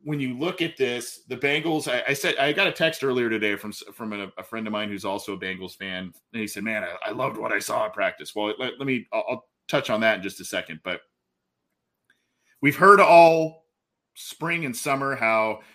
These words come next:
the Bengals have been a bit buttoned up and they've been a bit, you know, "Hey, we're, we're, we're mellow, we're confident, we've, you know, we're just gonna do our thing." You heard Sam Hubbard say it, you heard Cam Taylor-Britt say it on our show. All kinds of players have said this, that, "Look, we're,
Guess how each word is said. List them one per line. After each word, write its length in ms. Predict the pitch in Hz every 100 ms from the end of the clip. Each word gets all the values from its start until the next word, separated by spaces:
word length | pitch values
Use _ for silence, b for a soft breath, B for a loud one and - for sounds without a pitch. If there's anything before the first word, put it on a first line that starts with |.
| _
the 80 | -
Bengals 200 | 110 107
have 100 | 98
been 120 | 95
a 40 | 85
bit 240 | 95 -
buttoned 320 | 95 90 95
up 280 | 120 147 - b b
and 120 | 107
they've 120 | 92
been 140 | 98 95
a 40 |
bit, 240 | 92 101 104 _
you 120 | 117
know, 180 | 95 85
"Hey, 240 | 98 95
we're, 240 | 87 90 90
we're, 200 | 87 82 80 _
we're 120 | 82
mellow, 460 | 85 110 120 120 120
we're 160 | 110 104
confident, 720 | - 120 117 127 117 117 113
we've, 200 | 92 87 -
you 140 | 107
know, 120 | 98
we're 100 | 90
just 160 | 98 -
gonna 140 | 104
do 240 | 92 110 117
our 140 | 107
thing." 500 | 98 117 117 117 117 -
You 180 | 90 85
heard 180 | 82
Sam 220 | - 73 71
Hubbard 320 | 131 147 135
say 200 | - 143
it, 140 | 135
you 100 | 101
heard 240 | 90 92 85
Cam 220 | 87 82
Taylor-Britt 520 | - 82 78 - 151
say 180 | 151 151
it 60 | 143
on 140 | 135
our 80 | 131
show. 180 | - 143
All 240 | 151 160
kinds 240 | 160 151 123
of 120 | -
players 360 | 135 131 117 107
have 100 | 95
said 280 | - 120
this, 240 | 117 107 -
that, 200 | 101 92 B B B
"Look, 220 | - 120 -
we're, 240 | 104 98